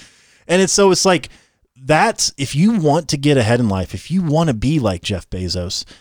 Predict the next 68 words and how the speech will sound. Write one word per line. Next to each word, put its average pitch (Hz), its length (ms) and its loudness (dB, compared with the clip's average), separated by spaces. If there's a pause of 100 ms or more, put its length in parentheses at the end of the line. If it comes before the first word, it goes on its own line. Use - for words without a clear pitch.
(140)
if - 100 -16
you 120 120 2
wanna 165 160 2
be 131 180 4
like 156 220 2
Bill 117 180 2
Gates 110 320 0
or 107 40 0
Elon 117 280 2
Musk 110 280 0
or 101 80 0
those 107 180 2
people, 101 420 -4 (460)
um, 110 480 2
then 113 160 0
you, 156 380 2
the, 117 160 -4
the 113 180 -4
one 147 400 2
thing 175 260 0
that 147 220 -2
you 160 140 2
have 143 260 0
control 135 400 2
over 165 220 2
is 101 80 -2
how 139 180 2
hard 131 240 2
you, 123 140 -4
are 117 120 -2
you 120 140 2
gonna 123 140 2
work 131 220 -2
for - 200 -12
it? - 100 -20 (480)
How 147 140 0
much 180 160 0
time 170 340 0
are 143 60 2
you 135 180 2
going 156 200 2
to 127 60 0
put 143 220 0
in? 139 320 0 (300)
I, - 160 -10 (140)
I 123 80 -4
have 180 160 -2
to 156 60 -4
tell 147 160 2
myself 147 420 0
this 104 160 -4
sometimes. 90 600 -6 (800)
You 123 100 2
know, 143 80 4
you 147 120 4
look 175 180 2
in 139 60 0
the 120 80 2
mirror 170 260 2
and 123 80 2
you 110 60 0
give 139 160 0
yourself 135 340 0
a 127 60 -6
good 147 160 2
old 139 180 2
once 170 260 0
over. 101 380 -2